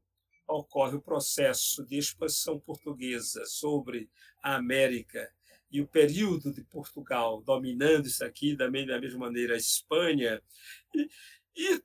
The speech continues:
também os anglicanos, né, na, nos Estados Unidos, no que é hoje Estados Unidos. A gente fica pensando que isso é somente entre católicos, eh, portugueses e, e, e espanhóis, como,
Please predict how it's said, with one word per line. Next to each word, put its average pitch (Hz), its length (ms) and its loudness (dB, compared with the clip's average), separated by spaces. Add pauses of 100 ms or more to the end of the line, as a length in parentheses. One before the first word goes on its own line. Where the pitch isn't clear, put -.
(100)
também 151 920 2 (240)
os 311 260 2
anglicanos, 247 1400 0 (640)
né, 175 240 2
na, 190 340 6
nos 302 180 -2
Estados 349 420 -2
Unidos, 285 380 -2
no 349 120 0
que - 80 2
é 175 60 6
hoje 170 240 0
Estados - 360 -2
Unidos. 220 540 0 (220)
A 147 80 0
gente 247 180 2
fica - 240 -2
pensando 226 580 2
que 226 120 -10
isso 339 260 0
é 190 40 2
somente 175 540 0
entre 127 180 -6
católicos, 196 840 -2 (320)
eh, 160 300 2
portugueses 185 920 -2 (240)
e, 131 560 -4 (200)
e, 143 80 0
e 156 40 2
espanhóis, 143 720 2
como, 131 240 -8